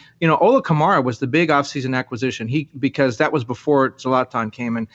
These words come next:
and Ola was the guy they wanted. He was the guy they were building around. Zlatan comes in. All of a sudden, Ola Kamara, who is the star, um, Ziggy has to tell him, "Look, you gotta track back and play defense because we can only have one guy standing in front of the net,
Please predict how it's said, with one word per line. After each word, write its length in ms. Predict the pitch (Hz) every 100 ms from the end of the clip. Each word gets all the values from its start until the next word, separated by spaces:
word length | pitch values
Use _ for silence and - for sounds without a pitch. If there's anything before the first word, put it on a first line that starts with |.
| - - -
and 220 | 143 131 160
Ola 240 | 220 240
was 200 | 165 -
the 80 | 143
guy 160 | 143
they 100 | 131
wanted. 380 | 117 156 170 151
He 100 | 135
was 160 | 190 143
the 80 | 139
guy 140 | 143
they 80 | 127
were 100 | 120
building 340 | 113 180 165
around. 380 | 143 139 139 139 - _
Zlatan 560 | - 147 165 208 196 170
comes 260 | 170 151 147
in. 160 | 143
All 200 | 139 165
of 60 | 202
a 40 |
sudden, 340 | 175 185 160 139
Ola 260 | 156 165
Kamara, 460 | - 143 170 151 120
who 180 | 143 147
is 200 | 185 151
the 100 | 143
star, 680 | - 170 214 127 110 147 - _ _ _ _ -
um, 320 | 143 139 139
Ziggy 360 | 139 160 208 214
has 180 | 185 -
to 60 |
tell 260 | 170 170 170
him, 120 | 170
"Look, 220 | 196 208
you 80 | 190
gotta 220 | 202 160 - -
track 280 | 165 160 -
back 240 | 160 156
and 80 | 143
play 160 | 156
defense 460 | 143 170 165 117 107
because 340 | - 135 139
we 80 | 143
can 100 | 143
only 180 | 151 156
have 120 | 151
one 240 | 135 147 151
guy 220 | 151 151
standing 380 | 123 - 139 135
in 80 | 127
front 180 | 139
of 80 | 123
the 80 | 117
net, 240 | 147 143